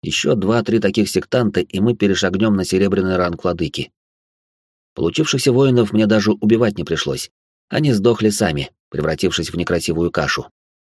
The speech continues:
С таким мы уже сталкивались, но тогда я посчитал это случайностью. На базе древних, где держали Герлона, мы очистили одного сектанта, и тот тоже превратился в неприятную жижу. Получается, изменения в один ранг возвышения проблем не составляют.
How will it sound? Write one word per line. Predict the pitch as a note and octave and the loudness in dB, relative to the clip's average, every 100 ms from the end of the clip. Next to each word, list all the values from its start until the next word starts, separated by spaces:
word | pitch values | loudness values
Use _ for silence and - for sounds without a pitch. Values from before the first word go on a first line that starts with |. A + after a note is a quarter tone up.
| _ _ _ _ | _ _ _ _
С | - | -2
таким | - B2 D3 | -2 2 2
мы | C3 B2 | 4 4
уже | A#2 A2+ | 2 2
сталкивались, | G#2+ C#3+ C3 E2+ D#2 C#2+ - _ _ _ | 0 -2 0 0 0 -2 -6 _ _ _
но | - F#2+ | -4 -2
тогда | - G2+ A2 | -2 0 2
я | A#2 | 0
посчитал | - A#2 A#2 G#2+ G2+ | 0 0 2 2 2
это | G2+ | 2
случайностью. | G#2 A2 G2+ D#2+ D2 - C#2+ - _ _ _ _ _ | 0 0 0 0 -2 -4 -6 -6 _ _ _ _ _
На | - C#2+ | -10 -6
базе | - G2+ F#2 | -2 0 2
древних, | G2+ A2+ F#2+ E2+ | 2 2 0 -2
где | D#2+ | -2
держали | F2 F2+ F2 E2+ | 0 2 2 2
Герлона, | F2+ F2 E2+ D#2+ D2 _ _ _ | 2 2 0 -2 -6 _ _ _
мы | - G#2+ | -6 -2
очистили | A2+ C3+ B2 A#2 G#2+ | 0 0 0 2 2
одного | G2+ G2+ G2+ | 4 2 2
сектанта, | G#2 - B2 G2+ D#2 | 0 0 0 0 -2
и | D#2 | -2
тот | - A2 - | 0 -2 0
тоже | B2+ G2 | 0 0
превратился | D#2 D#2+ D#2+ F2 E2 F2 - - | -2 -2 0 0 0 -2 -4 -4
в | |
неприятную | F#2 D#2+ F2 D#2 E2+ E2+ | -4 0 0 0 -2 -4
жижу. | E2+ D2+ - - _ _ _ _ _ _ _ _ _ _ | -2 -4 -4 -10 _ _ _ _ _ _ _ _ _ _
Получается, | - F2+ - F#2+ G2 G#2 | 0 0 2 2 2 2
изменения | G#2 G#2+ G2 F#2+ G2 G2 F#2+ | 0 0 0 0 2 2 2
в | |
один | F#2 F#2 G2+ | 0 2 2
ранг | F#2+ F#2+ | 2 0
возвышения | F#2+ F2+ F#2 - G2 G2 | -2 0 0 2 2 0
проблем | F2+ - F#2 F#2+ F#2+ | -2 -2 -2 0 -2
не | |
составляют. | F2+ F#2 A2 A#2+ F#2+ C2+ - | -2 -4 -2 0 0 -4 -10